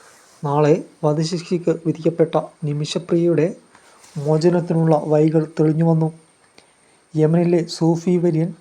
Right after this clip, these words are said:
ഷെയ്ഖ് ഹബീബ് ഉമറിൻ്റെ നേതൃത്വത്തിൽ കൊല്ലപ്പെട്ട തലാലിൻ്റെ അടുത്ത ബന്ധുക്കളുമായി നടത്തിയ ചർച്ചയിലാണ് ഈ കാര്യങ്ങൾ തീരുമാനം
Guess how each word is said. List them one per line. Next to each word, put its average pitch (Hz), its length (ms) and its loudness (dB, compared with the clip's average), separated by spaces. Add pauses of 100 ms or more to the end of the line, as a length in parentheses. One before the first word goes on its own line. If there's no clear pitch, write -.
(140)
ഷെയ്ഖ് 175 400 -2
ഹബീബ് 165 420 0
ഉമറിൻ്റെ 170 480 2
നേതൃത്വത്തിൽ 165 640 -2 (680)
കൊല്ലപ്പെട്ട 175 400 0 (200)
തലാലിൻ്റെ 175 580 0 (120)
അടുത്ത 160 260 0
ബന്ധുക്കളുമായി 175 640 0
നടത്തിയ 170 380 0
ചർച്ചയിലാണ് 165 800 0 (840)
ഈ 175 140 2
കാര്യങ്ങൾ 175 480 2 (200)
തീരുമാനം 170 560 0